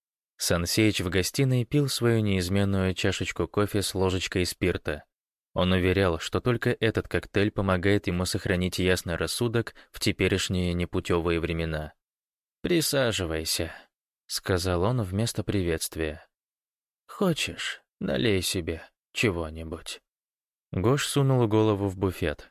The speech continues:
откупорил бутылку коньяка и прямо так в буфете крепко приложился к горлышку, после чего уже наполнил рюмку и бережно донёс её до стола. Уселся в глубокое кресло,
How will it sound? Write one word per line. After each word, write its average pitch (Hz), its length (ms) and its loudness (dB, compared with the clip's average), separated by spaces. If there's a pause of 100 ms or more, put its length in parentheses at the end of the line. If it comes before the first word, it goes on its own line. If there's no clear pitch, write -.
(280)
откупорил 123 640 2
бутылку 107 480 2
коньяка 92 680 2 (140)
и 107 80 0
прямо 107 340 2
так 90 280 -2
в 76 100 -10
буфете 117 720 -2
крепко 135 400 0
приложился 92 640 0
к 90 80 -2
горлышку, 78 640 -2 (500)
после 92 300 0
чего 101 360 2
уже 127 180 2
наполнил 117 520 2
рюмку 117 540 0 (160)
и 98 140 0
бережно 131 440 2
донёс 95 440 0
её 92 120 0
до 87 120 -2
стола. 80 480 -4 (520)
Уселся 143 520 2
в 110 80 -2
глубокое 98 560 2
кресло, 110 580 -2